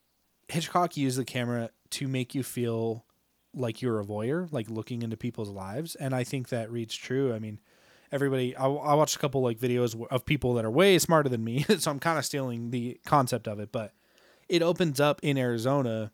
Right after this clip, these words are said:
of the panning shot of the city in Phoenix, and then it kinda slowly pans into the bedroom, and it's, like, a cracked window, and everybody was saying how perfectly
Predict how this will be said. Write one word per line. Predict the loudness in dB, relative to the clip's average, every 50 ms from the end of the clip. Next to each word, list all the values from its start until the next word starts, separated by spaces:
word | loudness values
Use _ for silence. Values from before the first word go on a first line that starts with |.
| _ _ _ _ _ _ _ _ _ _ _ _ _ _ -14 -12 _
of | 0 2 2 2 2
the | -2
panning | -2 -2 -2 0 0 0 0 -2
shot | -2 -2 0 0 0 0 -2
of | -2 -4 -4 -4
the | -4 -2
city | -2 0 2 2 2 2 0 -2 -4 -6 -8 -8 -10 _
in | -8 -8 -6
Phoenix, | -4 -4 -2 -2 -2 -2 -4 -6 -8 -10 -12 -12 -14 -16 _ _ _ _ _ _ _ _ -8
and | -6 -4 -2
then | -2 -2
it | -4 -4 -6 _
kinda | -8 -4 -4 -2 -2
slowly | -2 -2 -2 0 0 2 2 2 2 0 -2
pans | -2 -2 -2 -2 0 -2 -2 -2 -4 -4 -6 -6 -8 -6 -4
into | -2 0 0 0 -2 -2 -2 -2 -2 -2 -2 -4 -6 -8 -10 _ _ _ _ _ _
the | -8 -6 -6 -4
bedroom, | -2 -2 -2 -2 -4 -6 -10 -10 -14 -20 -20 _ _ _ _ _ -8
and | -4 -4
it's, | -2 -2 -4
like, | -4 -6
a | -8 -10
cracked | -4 -2 0 0 0 -2 -4
window, | -4 -4 -2 -2 -2 -2 -2 -2 -4 -6 -8 -10 _ _ _ _ _ _ _ _ -6
and | -4 -2
everybody | 0 2 2 2 2 2
was | 0 0 -2
saying | -4 -4 -4 -4 -6 -6
how | -6 -6 -4 -4 -4 -6 -8 -10 -12 -16 _
perfectly | -8 -6 -6 -6 -4 -4 -4 -4 -4 -6 -10